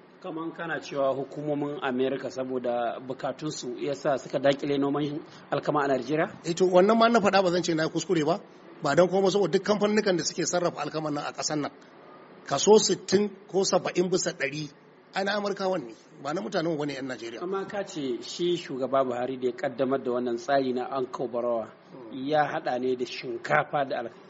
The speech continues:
Speaker 2: Ya haɗa da shinkafa da alkama, ma ko ba ba alkama muhimmanci ba, sai ake cewa alkaman Najeriya ba ta da kyau, alkaman Najeriya, a, ba ta yin fulawar da ake burodi,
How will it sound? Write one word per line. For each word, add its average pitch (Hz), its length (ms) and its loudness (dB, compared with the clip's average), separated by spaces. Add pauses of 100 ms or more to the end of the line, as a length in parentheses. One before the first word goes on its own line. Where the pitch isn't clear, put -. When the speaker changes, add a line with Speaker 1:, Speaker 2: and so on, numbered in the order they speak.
(160)
Speaker 2:
Ya 180 140 6
haɗa 233 180 6
da 214 60 6
shinkafa 185 440 2
da 185 80 -2
alkama, 175 340 2
ma 165 120 2
ko 180 140 0
ba 160 140 0
ba 170 120 0
alkama 160 240 -4
muhimmanci 147 460 -4
ba, 131 80 -8
sai 170 220 -2
ake 190 280 0
cewa 131 460 0 (600)
alkaman 170 480 6
Najeriya 151 460 2
ba 160 120 0
ta 156 100 -4
da 151 80 -8
kyau, 180 240 -2 (680)
alkaman 175 420 4
Najeriya, 165 560 2
a, 165 200 0
ba 175 140 4
ta 180 120 2
yin 175 180 2
fulawar 170 500 2
da 151 80 -4
ake 170 200 -4
burodi, 170 400 -2